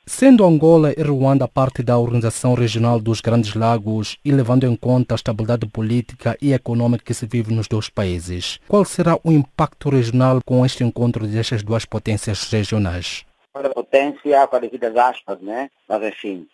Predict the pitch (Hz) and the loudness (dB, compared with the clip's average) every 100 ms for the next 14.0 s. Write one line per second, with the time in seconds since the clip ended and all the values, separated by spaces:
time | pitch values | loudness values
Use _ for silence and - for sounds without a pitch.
0 | - 180 202 196 180 165 131 131 139 127 | 0 2 2 0 -2 -2 -2 -2 0 -2
1 | 117 110 - 135 131 _ 131 131 131 135 | -2 -12 -6 -6 -6 _ -8 -8 -6 -6
2 | 135 _ 165 160 156 143 135 127 127 120 | -8 _ -10 -4 -2 0 0 0 -2 -6
3 | 101 - - - 139 135 113 101 90 - | -8 -12 -16 -8 -4 -2 -2 -6 -12 -12
4 | 117 123 123 139 165 _ - 120 113 107 | -4 2 2 2 -4 _ -4 -2 -2 -8
5 | 113 - 110 101 95 113 110 _ 95 95 | -8 -8 -8 -10 -12 -10 -12 _ -14 -14
6 | 95 - 92 110 110 107 - 104 117 113 | -14 -16 -10 -10 -10 -14 -8 -4 -4 -4
7 | 104 95 104 113 - 120 - 135 110 92 | -14 -12 -10 -12 -14 -18 -6 0 2 2
8 | - _ - 104 113 123 113 107 117 117 | -4 _ -10 -2 2 2 0 0 0 0
9 | 107 104 95 90 _ 101 110 127 156 - | -4 -10 -10 -14 _ -12 -10 -8 -8 -6
10 | 135 117 113 117 - 107 131 127 - 117 | -6 -4 -6 -8 -10 -14 -12 -12 -8 -8
11 | - 107 98 - - 120 113 101 104 113 | -4 -6 -6 -12 -6 -4 -4 -4 -2 -2
12 | 95 98 - 113 98 92 95 - 107 90 | -2 -8 -10 -8 -8 -10 -16 -10 -8 -8
13 | _ 104 107 104 107 - 110 - 113 | _ -2 0 2 0 -6 -16 -6 -4